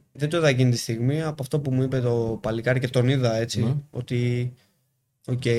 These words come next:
Speaker 1: αυτά του τα κάνανε σπρώχνοντάς τον.
Speaker 2: Όχι για το παλικάρι, για σένα. Εσύ
Speaker 1: Για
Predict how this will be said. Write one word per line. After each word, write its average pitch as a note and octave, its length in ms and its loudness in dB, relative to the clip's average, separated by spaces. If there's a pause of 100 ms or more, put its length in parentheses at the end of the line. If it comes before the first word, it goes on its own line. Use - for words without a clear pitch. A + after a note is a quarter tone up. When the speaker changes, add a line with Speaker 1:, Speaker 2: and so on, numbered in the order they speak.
(380)
Speaker 1:
αυτά C3+ 680 0
του - 120 -6
τα B2+ 120 2
κάνανε C#3+ 380 0
σπρώχνοντάς C3 680 0
τον. A2+ 100 -12 (180)
Speaker 2:
Όχι B2+ 240 4
για E3+ 100 4
το C3 100 4
παλικάρι, F#2 360 2
για G2 120 0
σένα. C3+ 220 2 (580)
Εσύ A#2+ 160 -2
Speaker 1:
Για - 20 4